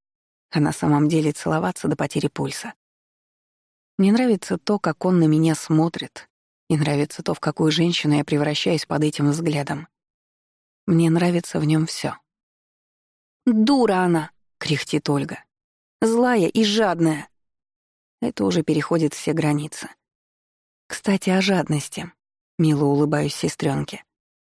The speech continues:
«Юрий Валерьевич, помнишь такого? С кафедры иностранных языков. Так вот, он тут на днях подходил ко мне и жаловался, что ты долгов нахватала на два года вперед». Ольга шипит.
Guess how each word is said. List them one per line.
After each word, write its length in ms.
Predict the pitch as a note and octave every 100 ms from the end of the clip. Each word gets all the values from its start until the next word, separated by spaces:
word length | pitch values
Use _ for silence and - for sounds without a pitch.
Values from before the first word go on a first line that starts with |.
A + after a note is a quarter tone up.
| _ _ _ -
«Юрий 360 | G#3 A3+ A3 G#3
Валерьевич, 840 | G#3 B3 A#3 D#3 D#3 D#3 - - -
помнишь 340 | - C#4 G#3+ -
такого? 440 | - - D#3 D#3 - _ _ _ _
С 100 | -
кафедры 460 | A3 F#3+ E3+ F3
иностранных 560 | E3+ F3 - F3+ D#3+ D#3+
языков. 640 | - E3 F3 - - - _ _ _ _ _ _ _ _ _ _
Так 220 | G3+ -
вот, 280 | F3+ D#3 -
он 180 | F#3+ F#3+
тут 220 | F#3+ F#3
на 140 | F#3 F3
днях 280 | F#3 F3
подходил 460 | - E3+ F3 F#3+ G3
ко 160 | - D#3
мне 220 | D#3 D#3
и 40 |
жаловался, 680 | E3 F3+ D3+ C#3+ E3 - D#3+
что 200 | - E3
ты 120 | F3+
долгов 420 | F#3 G3+ G3+ F3+
нахватала 560 | D#3 - D3+ D3+ D3 D3
на 160 | D3+ D3+
два 200 | D#3 D3+
года 220 | D#3 D3+
вперед». 480 | - E3 D3 - - _ _ _ _ _ _ _ _ _ _ _ _ _ _ -
Ольга 340 | F#3 E3+ F3
шипит. 560 | E3+ G3 - D#3+ -